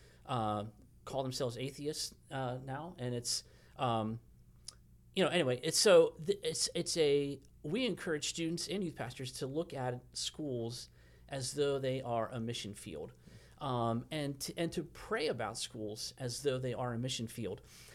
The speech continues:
And so, um, we encourage youth pastors, listen, uh,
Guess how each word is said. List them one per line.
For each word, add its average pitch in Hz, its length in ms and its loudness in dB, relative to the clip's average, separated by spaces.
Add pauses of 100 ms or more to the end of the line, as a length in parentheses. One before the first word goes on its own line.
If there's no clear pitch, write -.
(140)
And 156 160 0
so, 147 440 6
um, 123 380 2 (1120)
we 165 140 4
encourage 185 340 2
youth 147 140 -4
pastors, 127 340 -4
listen, 127 300 -2 (600)
uh, 120 360 0